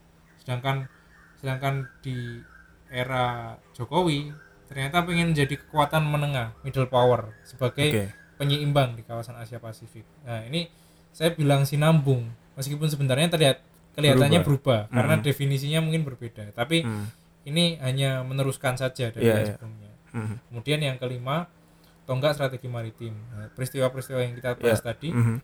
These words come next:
Speaker 1: itu kan di, di, yang apa, didominasi oleh perang-perang laut, misalkan
Speaker 2: Hmm.
Speaker 1: ada, apa namanya, laut, pertempuran Laut Aru
Speaker 2: Hmm.
Speaker 1: dan lain
Speaker 2: Hmm.
Speaker 1: sebagainya.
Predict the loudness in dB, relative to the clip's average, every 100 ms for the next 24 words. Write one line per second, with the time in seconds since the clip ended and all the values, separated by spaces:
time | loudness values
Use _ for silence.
0 | _ _ -14 -6 -4 -4 -8 _ _ _
1 | _ _ _ _ _ _ -6 -4 -6 -12
2 | _ _ _ -6 -2 -2 -4 -8 -8 -6
3 | -6 -6 -14 -4 0 2 2 0 0 4
4 | 4 2 0 0 2 2 0 2 2 0
5 | -2 -8 -2 0 0 -2 -6 -10 -8 -10
6 | -16 -18 -16 -14 -12 -12 -8 0 0 0
7 | _ _ _ _ _ _ -14 -6 -4 2
8 | 2 4 4 4 2 2 2 2 2 4
9 | 6 6 2 -2 0 2 0 -6